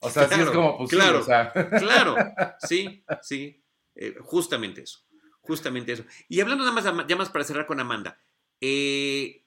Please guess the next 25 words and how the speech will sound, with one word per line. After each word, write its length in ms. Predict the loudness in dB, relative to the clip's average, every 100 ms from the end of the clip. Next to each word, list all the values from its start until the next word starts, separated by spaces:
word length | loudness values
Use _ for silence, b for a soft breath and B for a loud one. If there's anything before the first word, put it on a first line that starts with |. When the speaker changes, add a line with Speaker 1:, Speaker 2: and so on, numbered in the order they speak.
| _ _ -6
Speaker 2:
hay 140 | -6
gente, 580 | -6 -8 -8 -10 -12 _ _ _ _ -18
histriones, 760 | -14 -8 -6 -8 -12 -14 _ _
que 240 | -20 -20 _ _
tienen 300 | -8 -6 -8
un 120 | -10
gran 300 | -8 -10 -10
talento 400 | -10 -10 -12 -12
para 180 | -10 -10
hacer 240 | -12 -14
diferentes 380 | -14 -16 -18 -20
personajes, 600 | -20 -16 -12 -12 -12 -16
hay 180 | -16 -12
otros 180 | -12 -14
que 120 | -20
tienen 320 | -14 -14 -12
para 160 | -12 -14
imitar, 420 | -14 -10 -8 -8 B B B
hay 180 | -4 -4
otros 240 | -4 -8
que 80 | -8
tienen 200 | -8 -6
una 120 | -6
gran 200 | -6 -8
personalidad 720 | -10 -12 -10 -8 -4 -4 -6